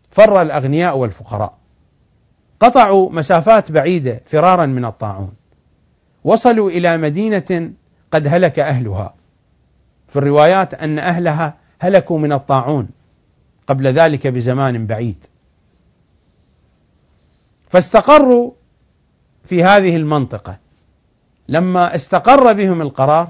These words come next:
الله سبحانه وتعالى أماتهم جميعا من أولهم إلى آخرهم، ماتوا، وما دفنهم أحد لأنهم ماتوا جميعا، حتى بقيت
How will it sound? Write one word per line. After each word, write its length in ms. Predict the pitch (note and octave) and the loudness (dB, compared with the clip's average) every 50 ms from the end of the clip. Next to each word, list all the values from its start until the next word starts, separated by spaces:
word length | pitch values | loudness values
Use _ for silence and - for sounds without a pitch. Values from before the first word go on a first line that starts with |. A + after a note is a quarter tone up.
| - _ _ _ | -10 _ _ _
الله 240 | D#3 D#3 D#3+ E3 D3+ | -2 2 2 2 2
سبحانه 520 | C3+ - B2+ A2 - D3 C#3+ C3+ B2+ C3+ | 0 -4 -10 -10 -8 -8 -6 -4 -4 -4
وتعالى 460 | C3 B2 - C3 A2+ A#2+ C#3 D3+ E3 E3+ | -6 -4 -6 -6 -4 -2 -4 -4 -4 -6
أماتهم 640 | - - B2+ C3 D3+ D#3 C#3+ C#3+ D3 C3+ D3+ D#3 | -6 -6 -6 -6 -6 -6 -6 -6 -8 -8 -6 -8
جميعا 420 | C3+ A#2 A2 G2 F#2 F2 - - - _ _ _ _ _ _ _ _ _ _ _ _ _ _ _ _ _ _ A#2+ | -8 -10 -10 -12 -12 -16 -18 -20 -20 _ _ _ _ _ _ _ _ _ _ _ _ _ _ _ _ _ _ -4
من 160 | C#3 F3+ F#3 | -4 -4 -4
أولهم 540 | - D#3 D#3 D#3+ F3 F#3 F3+ E3+ F3 D#3+ A#2+ | -6 -6 -4 -4 -2 -2 -2 -4 -4 -6 -8
إلى 160 | A#2+ A#2 G#2+ | -8 -10 -10
آخرهم، 520 | - G2 F#2+ - A2 F#2 F2+ - _ - _ _ _ _ _ _ - | -10 -12 -14 -14 -14 -16 -18 -20 _ -20 _ _ _ _ _ _ -2
ماتوا، 360 | D3 G#3 A#3 G#3+ - - C#3+ - _ _ _ _ _ _ _ _ _ _ _ _ _ _ _ _ _ _ _ _ _ _ _ _ _ _ _ _ _ _ _ _ _ _ _ _ _ _ _ _ | 0 2 2 0 -2 -8 -18 -20 _ _ _ _ _ _ _ _ _ _ _ _ _ _ _ _ _ _ _ _ _ _ _ _ _ _ _ _ _ _ _ _ _ _ _ _ _ _ _ _
وما 260 | - C3+ D#3 G#3 C4+ C#4 | -6 0 2 2 2 4
دفنهم 560 | B3+ B3+ - A3 A3 G#3 F#3 F3 F3+ D#3 - | 2 2 2 2 0 0 0 -2 -2 -6 -6
أحد 280 | C#3+ B2+ - B2 B2 - _ - _ _ _ _ _ _ _ _ _ _ _ - | -8 -10 -10 -12 -14 -14 _ -20 _ _ _ _ _ _ _ _ _ _ _ -10
لأنهم 480 | C3+ C3+ D3+ E3 E3 D#3 D3+ D#3 D#3 | -8 -6 -6 -4 -4 -4 -4 -2 0
ماتوا 300 | E3 G#3+ A3+ - - G3 | 2 2 0 0 0 -6
جميعا، 460 | D#3+ D3 E3+ F#3 G#3 F#3+ B2 G2 G2 - _ _ _ _ _ _ _ _ _ _ _ _ _ _ _ _ _ _ _ _ _ _ _ _ _ _ _ _ _ _ _ _ _ _ _ _ _ _ _ _ _ _ _ _ _ _ _ _ _ - | -4 -4 -4 -2 -2 -4 -6 -8 -14 -16 _ _ _ _ _ _ _ _ _ _ _ _ _ _ _ _ _ _ _ _ _ _ _ _ _ _ _ _ _ _ _ _ _ _ _ _ _ _ _ _ _ _ _ _ _ _ _ _ _ 0
حتى 440 | - G#3 B3 - _ B3+ A#3 A3 | 0 0 0 0 _ 4 4 4
بقيت 540 | F#3 A3+ C4 B3+ A#3+ G#3+ F#3 E3+ D#3+ - _ | 4 4 0 0 2 0 0 0 0 -4 _